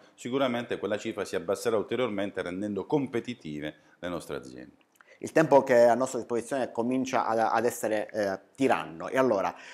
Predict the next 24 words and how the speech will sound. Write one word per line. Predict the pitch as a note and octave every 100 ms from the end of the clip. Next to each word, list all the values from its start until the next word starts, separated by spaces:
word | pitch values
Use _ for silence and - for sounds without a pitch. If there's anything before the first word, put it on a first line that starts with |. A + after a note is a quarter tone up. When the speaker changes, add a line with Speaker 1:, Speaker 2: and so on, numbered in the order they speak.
| -
Speaker 2:
prima | - E3+ C#3+
di, | B2+ C3
eh, | - A#2
non | A#2 B2
avere | C3+ C3
più | D#3
il | D3+
tempo, | - E3+ D#3+ C3+
la |
domanda | A#2+ B2+ C#3+ B2+
che | A2+
faccio | - A#2+ A2
sempre | - A#2 G2+ A2
a | G#2
tutti | C3 A#2 A2
alla | G2+
fine | G#2 B2+ G#2+
di | G#2
questa | G#2 A2+ - G#2+
trasmissione, | A2 A#2 C#3+ D#3 G2 G2+
che | -
è | A2
quello | - A2+ G#2+
di | G#2+